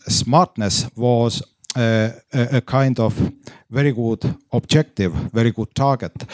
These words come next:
But when it find it likely or more precise content to make a nice indoor environment in buildings, so, uh, people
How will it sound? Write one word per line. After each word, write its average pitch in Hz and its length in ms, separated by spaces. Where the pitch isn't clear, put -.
But - 240
when 131 400
it 120 220
find 135 440
it 117 180
likely 120 500
or 101 140
more 110 500
precise 110 540
content 104 600
to 113 100
make 131 400
a 113 140
nice 117 580
indoor 107 640
environment 101 720
in 107 180
buildings, 95 520
so, 92 300
uh, 92 120
people 107 300